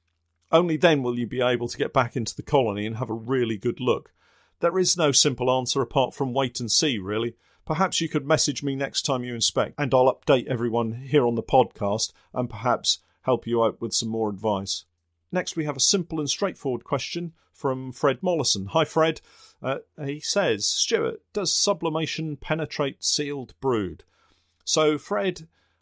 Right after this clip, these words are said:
I think here, is talking about treating bees with oxalic acid using the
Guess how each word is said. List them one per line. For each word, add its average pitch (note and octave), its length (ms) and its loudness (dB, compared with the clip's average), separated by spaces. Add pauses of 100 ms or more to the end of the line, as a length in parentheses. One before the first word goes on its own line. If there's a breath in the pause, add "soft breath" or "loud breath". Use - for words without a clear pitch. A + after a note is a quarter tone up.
(120)
I D3 80 -2
think E3+ 320 -2
here, D#3 320 2
is - 180 -2
talking D3 380 -2
about B2 220 -2
treating D3+ 420 -6
bees B2+ 300 -8
with A#2+ 240 -6
oxalic B2 500 -4
acid C3+ 380 -4
using A#2+ 340 -8
the G#2+ 220 -10